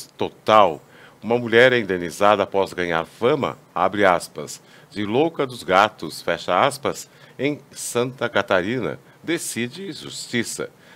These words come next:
Uma protetora de animais de Itapema, no litoral norte do estado, será indenizada em cento e dezenove ponto um mil reais por danos morais e materiais apa-, após o, o abrigar gatos doentes e abandonados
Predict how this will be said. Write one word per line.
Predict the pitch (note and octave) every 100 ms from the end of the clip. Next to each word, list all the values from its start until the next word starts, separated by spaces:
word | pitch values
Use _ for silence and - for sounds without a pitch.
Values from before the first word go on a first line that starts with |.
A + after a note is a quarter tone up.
| -
Uma | - C#3+
protetora | C#3 D3+ D3 G#2+ B2 B2
de | G2+
animais | E2+ E2 E2+ E2
de | E2+ -
Itapema, | - - D#2+ - G#2+ B2 G2
no | D2+ F2+
litoral | G2+ D#2+ D#2
norte | D#2 D#2+ D#2 D#2
do |
estado, | C#2+ - G2 F2+ C2 - - - -
será | - A#2
indenizada | A#2+ G#2 D#2 - G2 G2+ F#2 -
em | F2+ F2 -
cento | - - C#3 C3+ C#3 A2 - _ -
e | - F2+ E2
dezenove | D#2+ - E2+ D#2 F#2 G2+
ponto | - F2 D#2+
um | F#2 G#2+ _
mil | F#2+ B2
reais | G2+ F2 E2+ C3 - - - - -
por | D#3
danos | G#2 A2 B2
morais | - F2+ E2+ A2 A#2
e | F#2+
materiais | F2 G#2 C#2+ D#2+ F#2+ F#2+ - - - -
apa-, | G2 - A#2 A2 A2
após | G2 G#2 A2+ G#2+
o, | G#2 -
o | A#2+ B2+
abrigar | G#2 A2 F2+ C2+ F#2 G#2
gatos | F2+ F#2 A2 F#2 E2
doentes | - F#2 A2 C3+ A2+ E2
e |
abandonados | E2+ G2+ F2 D2 E2+ G#2 E2+ D2+